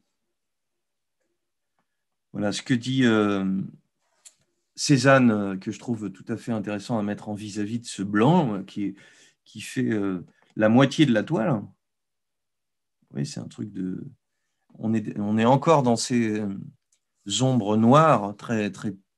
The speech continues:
puissantes parce que vous avez le maximum de contraste entre le blanc et le noir et donc vous avez quelque chose qui se perce beaucoup, qui, puisque le noir et le blanc sont ce qui s'oppose le plus, c'est,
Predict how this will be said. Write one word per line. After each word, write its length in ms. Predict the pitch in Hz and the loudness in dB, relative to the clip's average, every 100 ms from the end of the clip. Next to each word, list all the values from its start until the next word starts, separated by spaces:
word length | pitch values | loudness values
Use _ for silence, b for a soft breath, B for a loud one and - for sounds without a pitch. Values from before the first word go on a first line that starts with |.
| _ _ | _ _
puissantes 480 | 131 - 160 156 | -6 -2 0 0
parce 180 | 151 104 | -2 -8
que 100 | - | -2
vous 200 | 113 107 | -2 0
avez 140 | 117 123 | 4 6
le 60 | |
maximum 420 | 117 123 - 131 | 6 4 2 2
de 60 | 123 | 2
contraste 460 | 110 120 131 127 - | 2 -4 -4 -8 -10
entre 240 | 107 104 | -14 -8
le 60 | 107 | -6
blanc 200 | 104 117 | 0 2
et 40 | |
le 60 | 113 | 4
noir 200 | 139 147 | 4 4
et 40 | |
donc 140 | 110 110 | 2 0
vous 100 | 110 | -2
avez 120 | 110 | -4
quelque 220 | 117 101 | -4 -6
chose 220 | 117 147 - | -4 -6 -8
qui 120 | - | -12
se 120 | - | -8
perce 540 | 95 _ 165 165 - | -8 _ -2 -2 -2
beaucoup, 380 | 117 117 151 151 - _ _ _ _ _ _ _ | -2 -2 -2 -6 -8 _ _ _ _ _ _ _
qui, 260 | - 113 98 | -12 -8 -8
puisque 320 | - 117 - | -8 -12 -4
le 100 | 117 | 0
noir 220 | 113 120 | 2 4
et 40 | 117 | 2
le 40 | |
blanc 200 | 110 123 | 2 0
sont 360 | 123 117 110 - | 0 -4 -6 -8
ce 120 | - | -16
qui 100 | - | -16
s'oppose 380 | - 113 120 110 | -8 -4 -2 -2
le 100 | 104 | -4
plus, 160 | 139 | -4
c'est, 260 | 156 - 110 | -6 -6 -8